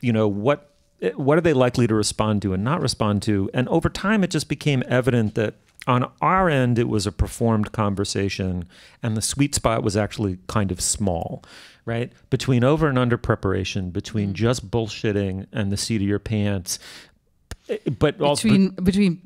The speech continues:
Speaker 1: talking points and
Speaker 2: right, and pre-, and being pretending to be, uh, d-, in disagreement and actually fighting.
Speaker 1: Right, all of that, right. And then on the other end, it just was this very simple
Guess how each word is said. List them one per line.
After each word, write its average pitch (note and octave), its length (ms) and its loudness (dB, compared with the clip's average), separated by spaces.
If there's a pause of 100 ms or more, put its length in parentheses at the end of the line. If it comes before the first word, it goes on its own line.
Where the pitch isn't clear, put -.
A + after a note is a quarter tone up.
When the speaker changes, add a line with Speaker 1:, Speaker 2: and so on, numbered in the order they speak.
(400)
Speaker 1:
talking D#3 360 0
points A2+ 400 2
and A#2 120 0
Speaker 2:
right, C3 220 4
and F#3 220 0
pre-, G#3 160 0
and G3+ 160 4
being F#3+ 180 4
pretending A3+ 720 2
to - 140 -2
be, E3+ 320 2 (200)
uh, D3+ 260 0
d-, - 120 -6
in D#3+ 140 2
disagreement D3+ 560 0
and C#3+ 100 -2
actually - 260 -6
fighting. - 540 -10 (460)
Speaker 1:
Right, C#3+ 340 2 (140)
all D3 200 6
of B2 100 2
that, G2+ 340 0
right. A#2+ 240 2 (240)
And C3+ 160 4
then C#3+ 100 4
on C3 140 2
the C3 120 2 (120)
other E3 280 4
end, A#2 340 0 (160)
it C#3 160 0
just - 220 -2
was D#3+ 120 -2
this E3 200 0
very G3 320 0
simple E3 540 -2